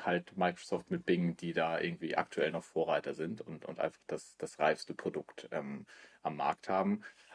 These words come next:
Ähm, und ich hab mich selber dabei ertappt, wie ich mir dann halt so ein, so ein, so ein Bing-Konto dann, äh, erstellt hab und, äh, da halt fleißig rumgesucht hab.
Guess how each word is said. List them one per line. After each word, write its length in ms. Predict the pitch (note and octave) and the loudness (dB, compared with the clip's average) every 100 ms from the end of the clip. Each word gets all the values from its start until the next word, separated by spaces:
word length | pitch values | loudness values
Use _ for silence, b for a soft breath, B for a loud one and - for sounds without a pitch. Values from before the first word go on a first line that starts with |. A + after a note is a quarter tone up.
| B | B
Ähm, 320 | - F2 F2 F2 | 6 6 6 4
und 160 | F#2+ | 2
ich 100 | F2+ | 4
hab 100 | G#2+ | 4
mich 120 | F#2+ | 6
selber 240 | F#2 G2 F#3 | 8 8 8
dabei 240 | F#2+ F2 | 6 4
ertappt, 420 | E2 E2+ - - | 2 2 0 0
wie 40 | F#2 | -4
ich 100 | E2+ | -2
mir 100 | F2 | -4
dann 140 | E2 | -2
halt 140 | F2+ F2 | -2 -2
so 140 | - | -2
ein, 240 | D#2+ E2 | -2 -4
so 120 | - F#2 | -2 -2
ein, 140 | F2 | -2
so 80 | F2+ | 0
ein 140 | F2+ | 0
Bing-Konto 920 | - G2+ G#2+ G#2 _ - - G2+ G2 | 2 4 4 2 _ 4 12 12 10
dann, 320 | F2 F2+ F2 F2 - | 6 6 6 2 4
äh, 180 | F#2 | 4
erstellt 440 | F2 F#2 A2 A2 A2 | 4 6 12 12 12
hab 220 | G#2+ - | 8 8
und, 360 | - F#2+ F2+ - | 6 6 6 4
äh, 240 | G2 F2+ | 10 10
da 460 | F2 F#2+ F#2+ F#2+ F2 | 12 12 12 12 6
halt 120 | F#2+ | 2
fleißig 340 | E2+ F#2+ F#2+ F#2 | 6 6 6 2
rumgesucht 460 | G2 G2+ F#2+ F#2+ | 4 2 2 0
hab. 140 | G#2 | 2